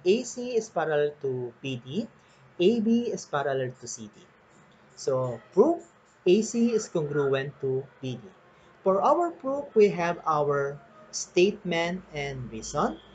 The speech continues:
Again, for our statement number one, A C is parallel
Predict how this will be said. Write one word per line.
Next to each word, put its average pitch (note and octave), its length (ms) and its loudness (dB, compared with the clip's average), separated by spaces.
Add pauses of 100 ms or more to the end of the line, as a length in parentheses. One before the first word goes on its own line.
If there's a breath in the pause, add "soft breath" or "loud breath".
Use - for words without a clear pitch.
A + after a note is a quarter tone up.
(180)
Again, A#3 400 4
for G#3 240 4
our E3 240 4
statement G#3+ 920 0
number F#3 300 2
one, F#3 400 2
A G#3 200 2
C G#3 480 0
is E3 200 -10
parallel D3 520 -4